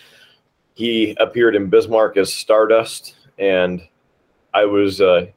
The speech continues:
yelling at him from the eighth row, and he crawled over, like, six rows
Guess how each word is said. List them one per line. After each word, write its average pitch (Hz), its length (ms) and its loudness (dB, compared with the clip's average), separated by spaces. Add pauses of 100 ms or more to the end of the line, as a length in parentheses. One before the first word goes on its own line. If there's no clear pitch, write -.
(360)
yelling 104 460 0
at 104 200 0
him 107 340 0
from 95 380 -2
the 85 380 -4 (380)
eighth 101 300 -4
row, 98 600 2
and 90 140 -4
he 92 240 -8
crawled 98 420 0
over, 95 340 2
like, 92 200 -2
six - 380 -8
rows 101 480 2